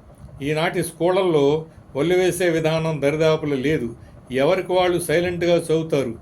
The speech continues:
కారణం ఏంటంటే గుంపులు గుంపులుగా ఉంటారు. పైకి చదివితే వేరే వాళ్ళకి ఒక రకమైన డిస్టర్బెన్స్ అని చెప్పి వాళ్ళని చదవనివ్వరు. కనుక ఆ రకమైనటువంటి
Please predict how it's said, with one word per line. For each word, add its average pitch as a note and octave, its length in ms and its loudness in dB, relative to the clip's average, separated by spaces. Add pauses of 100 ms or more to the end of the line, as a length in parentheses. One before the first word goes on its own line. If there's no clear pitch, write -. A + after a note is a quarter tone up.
(340)
కారణం F3 300 0
ఏంటంటే E3+ 380 -2
గుంపులు E3+ 460 -4
గుంపులుగా E3+ 480 -2
ఉంటారు. D3+ 560 -2 (320)
పైకి F#3 340 0
చదివితే F3 420 0
వేరే F3 300 2
వాళ్ళకి E3 500 -2 (420)
ఒక D3+ 100 -4
రకమైన D#3+ 440 -2
డిస్టర్బెన్స్ D#3 680 -4
అని D3 200 -4
చెప్పి C#3+ 440 -2 (280)
వాళ్ళని C#3 360 -2
చదవనివ్వరు. D#3 760 -2 (340)
కనుక D#3+ 520 2 (760)
ఆ E3 160 6
రకమైనటువంటి E3 1160 0